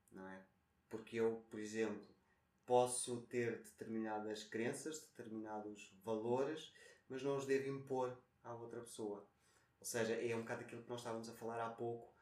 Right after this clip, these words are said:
de, de, do ser muito ou do ser pouco, ou, ou eventualmente a, a, até determinadas práticas que as pessoas possam fazer, que eu posso até pensar que, que, que não seriam aceitáveis, mas devo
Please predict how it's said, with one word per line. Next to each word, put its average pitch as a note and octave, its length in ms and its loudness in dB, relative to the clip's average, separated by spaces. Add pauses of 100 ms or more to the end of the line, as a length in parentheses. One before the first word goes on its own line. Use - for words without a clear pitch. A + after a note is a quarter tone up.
(280)
de, A2+ 240 0
de, A#2 240 -2
do A2+ 140 -4
ser A#2+ 240 2
muito B2 320 0
ou A2+ 80 2
do A2+ 100 -4
ser A2+ 220 -6
pouco, B2 400 -2
ou, A2 440 4
ou A2+ 100 6
eventualmente A2+ 760 2 (880)
a, A#2 60 -4
a, A#2 480 2
até A#2 420 4 (240)
determinadas B2 600 4
práticas A#2+ 500 2
que - 100 -12
as G#2 80 -6
pessoas A2 280 -4
possam A2+ 320 -4
fazer, A#2+ 400 -2
que - 60 -10
eu A2+ 60 -4
posso A2 260 -4
até G#2+ 160 -4
pensar A2 540 -4
que, A2 180 -10 (540)
que, A2+ 280 -4 (100)
que - 100 -8
não B2 100 2
seriam A#2+ 440 2
aceitáveis, A#2+ 920 4 (360)
mas C#3+ 400 2
devo C#3 320 2